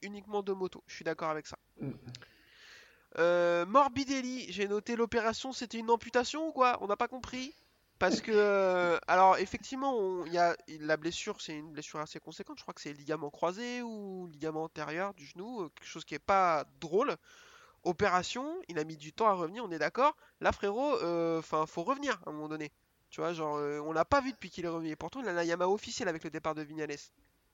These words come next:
Speaker 1: Donc, euh, pour moi,
Speaker 2: Flop.
Speaker 1: c'est, c'est flop. Yvan, t'es d'accord avec ça ?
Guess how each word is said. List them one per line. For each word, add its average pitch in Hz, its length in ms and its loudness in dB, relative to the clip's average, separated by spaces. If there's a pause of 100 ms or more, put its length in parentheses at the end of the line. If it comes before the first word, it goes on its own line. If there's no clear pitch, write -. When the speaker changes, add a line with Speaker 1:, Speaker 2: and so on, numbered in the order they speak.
(580)
Speaker 1:
Donc, 151 360 -12
euh, 156 80 -4
pour 175 200 -8
moi, 123 100 4
Speaker 2:
Flop. 120 100 6
Speaker 1:
c'est, 180 200 2 (500)
c'est - 180 -6
flop. 247 240 4 (100)
Yvan, 180 240 -4
t'es 214 100 -6
d'accord 180 240 0
avec 220 140 0
ça ? 165 140 -4